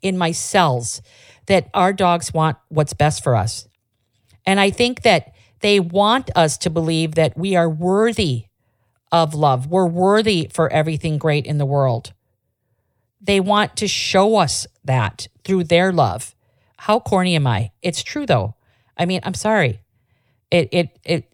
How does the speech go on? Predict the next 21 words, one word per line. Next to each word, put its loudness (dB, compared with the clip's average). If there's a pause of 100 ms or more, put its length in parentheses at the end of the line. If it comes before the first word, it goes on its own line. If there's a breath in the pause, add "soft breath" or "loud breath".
(120)
it's -4
just, -2
uh, 4 (280)
it 2
is. 2
It, -4
they 2
want 0 (120)
us 0 (380 soft breath)
to -6
be -2
healthy. 0
They 0
want 0
us 0
to -4
mentally 0 (320 soft breath)
and 0
physically -2 (400 soft breath)
be 0 (200)
in 0